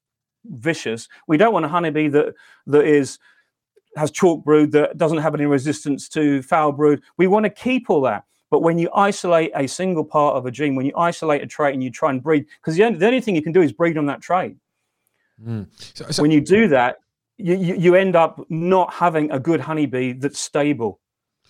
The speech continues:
Speaker 2: That's, that's
Speaker 1: You,
Speaker 2: interesting.
Speaker 1: you lose a lot of the other things. It's called trade-offs, and that's what we're seeing now.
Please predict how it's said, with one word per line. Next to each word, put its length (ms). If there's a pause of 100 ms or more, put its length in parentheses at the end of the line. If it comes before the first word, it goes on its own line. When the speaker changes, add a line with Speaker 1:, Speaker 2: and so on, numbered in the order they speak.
(100)
Speaker 2:
That's, 180
that's 240
Speaker 1:
You, 40
Speaker 2:
interesting. 260
Speaker 1:
you 100
lose 320
a 60
lot 140
of 60
the 60
other 120
things. 140
It's 140
called 320
trade-offs, 520
and 180
that's 240
what 160
we're 100
seeing 340
now. 280